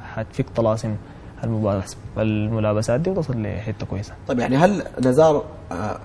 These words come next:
Speaker 2: فعليًا كان شاهدًا في بعض القضايا؟
Speaker 1: آه، حسب الأنباء ال-، ال-، اللي بتجي من الناس الأقارب لنزار النعيم، كان بتقول إنه هو، آه، من أول يوم خالف فيه التعليمات بأنه يضرب الثوار في منطقة العباسية،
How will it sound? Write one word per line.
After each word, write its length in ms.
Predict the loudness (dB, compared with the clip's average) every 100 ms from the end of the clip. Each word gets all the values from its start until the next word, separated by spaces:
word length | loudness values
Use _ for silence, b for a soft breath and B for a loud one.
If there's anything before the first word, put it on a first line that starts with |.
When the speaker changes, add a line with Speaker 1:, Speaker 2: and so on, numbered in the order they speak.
| -6
Speaker 2:
فعليًا 640 | 2 6 8 8 6 0 -2
كان 300 | 2 4 4
شاهدًا 480 | 4 4 6 4 2
في 120 | 2
بعض 220 | 4 6
القضايا؟ 500 | 6 2 2 2 2 -2 -12 -20 -20 -20 -20 B B B
Speaker 1:
آه، 260 | 6 6 6
حسب 320 | 6 6 8
الأنباء 480 | 8 8 8 6 6
ال-، 280 | 2 0 0
ال-، 240 | -2 -2
اللي 200 | -2 -2
بتجي 280 | 0 2 4
من 120 | 4
الناس 380 | 2 2 0 2
الأقارب 420 | 2 4 4 4
لنزار 760 | 0 0 -2 -2 -2 -2 -2 -4 -10 -10
النعيم، 460 | -4 0 2 2 0 B B B 2
كان 200 | 4 6
بتقول 300 | 6 6 6
إنه 160 | 6 8
هو، 380 | 8 10 8 4 -8 -2
آه، 220 | 2 2
من 500 | 4 4 2 0 -2 -8 -14 -20 -20 0 4
أول 240 | 8 10
يوم 120 | 8
خالف 320 | 8 6 6
فيه 120 | 6 2
التعليمات 520 | 4 2 4 4 2 -2 -6 2
بأنه 200 | 4 6
يضرب 220 | 6 4
الثوار 320 | 4 6 6
في 140 | 4
منطقة 200 | -2 -2 -2
العباسية، 600 | 0 4 6 6 8 6